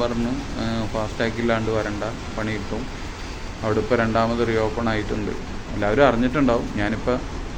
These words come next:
ഇന്നാണ് അറിഞ്ഞത്. ഇന്ന് ഞാൻ നോക്കുമ്പോൾ ഭയങ്കര തിരക്ക് നോക്കുമ്പോൾ അവിടെ ഓപ്പൺ ആയേക്കുന്നത്. പിന്നെ ഓപ്പൺ ആയി. അത് ക-, കുറേ ന-, കാലങ്ങളായി, കുറേ നാളുകളായി ഇപ്പോൾ ആ പരിപാടി തുടങ്ങിയിട്ട് അവിടെ. ഇതുവരെയൊക്കെ അതിനൊരു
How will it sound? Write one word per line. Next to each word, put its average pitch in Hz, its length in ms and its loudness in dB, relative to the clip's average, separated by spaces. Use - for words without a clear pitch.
ഇന്നാണ് 123 380 6
അറിഞ്ഞത്. 104 380 0
ഇന്ന് 117 140 4
ഞാൻ 123 280 4
നോക്കുമ്പോൾ 120 420 2
ഭയങ്കര 113 300 2
തിരക്ക് 110 340 2
നോക്കുമ്പോൾ 104 380 -2
അവിടെ 110 160 -2
ഓപ്പൺ 101 280 -2
ആയേക്കുന്നത്. 98 480 -2
പിന്നെ 117 240 2
ഓപ്പൺ 101 260 -2
ആയി. 87 120 -2
അത് 117 180 0
ക-, 127 220 2
കുറേ 135 600 6
ന-, 120 420 4
കാലങ്ങളായി, 110 720 0
കുറേ 110 180 2
നാളുകളായി 117 600 4
ഇപ്പോൾ 104 160 2
ആ 104 120 2
പരിപാടി 101 400 2
തുടങ്ങിയിട്ട് 95 400 0
അവിടെ. 92 160 -2
ഇതുവരെയൊക്കെ 147 460 2
അതിനൊരു 120 240 4